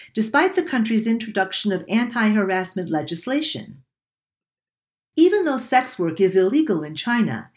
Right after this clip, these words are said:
sex has been used in sales as a way to close deals or impress clients,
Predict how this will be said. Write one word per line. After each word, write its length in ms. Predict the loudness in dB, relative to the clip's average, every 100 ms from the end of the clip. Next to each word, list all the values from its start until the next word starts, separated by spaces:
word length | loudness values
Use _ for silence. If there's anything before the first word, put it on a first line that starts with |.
| -20 -20
sex 420 | -6 -2 -2 0
has 120 | -2 0
been 160 | 0
used 360 | 0 0 -2 -4
in 160 | -4
sales 480 | -4 0 0 0 -2
as 220 | 0 2
a 60 | 4
way 160 | 4 2
to 140 | 0
close 480 | -6 0 4 4 2
deals 420 | -4 -2 -4 -4
or 180 | 0 2
impress 400 | 0 -4 -8 -8
clients, 640 | -10 -6 -4 -4 -10 -20